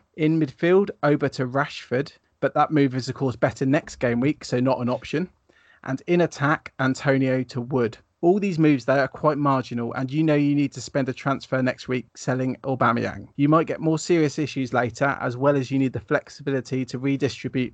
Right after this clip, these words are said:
Aubameyang funds next week. Clear, safe transfer, and take any price falls on the chin." So that's some really good advice. And I mean, like I, like I said last week, Mikel, um, the Iceman's just gonna,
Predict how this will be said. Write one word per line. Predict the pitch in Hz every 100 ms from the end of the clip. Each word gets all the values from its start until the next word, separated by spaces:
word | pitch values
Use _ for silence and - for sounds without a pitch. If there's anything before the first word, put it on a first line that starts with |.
| -
Aubameyang | 131 139 139 127 123
funds | - 120 127 110
next | 123 - -
week. | 117 - - _ -
Clear, | 156 175 180
safe | - 151 135
transfer, | - 143 131 151 147 -
and | 135
take | - 151 143
any | 139
price | 127 - 135 -
falls | 127 131
on | 123
the | 123
chin." | - - 101 113 _ _ _ - - _
So | - 107
that's | -
some | 139
really | 165 160
good | 143 123
advice. | 123 135 127 120
And | 135
I |
mean, | 143 143
like | 165 170
I, | 165 139
like | 151 160 147
I |
said | - 135
last | 135 131 -
week, | 147 139 -
Mikel, | 131 123 120 113 117
um, | 127 127 104 - _
the | 143
Iceman's | 151 160 139 135
just | 131 131
gonna, | 143 127 110